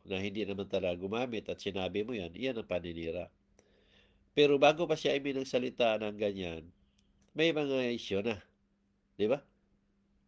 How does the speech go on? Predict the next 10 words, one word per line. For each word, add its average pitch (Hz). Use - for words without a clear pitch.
Nandoon 101
na 98
sa 95
panahon 104
pa 92
ni 90
Duterte, 95
nakalagay 92
na 98
sa 85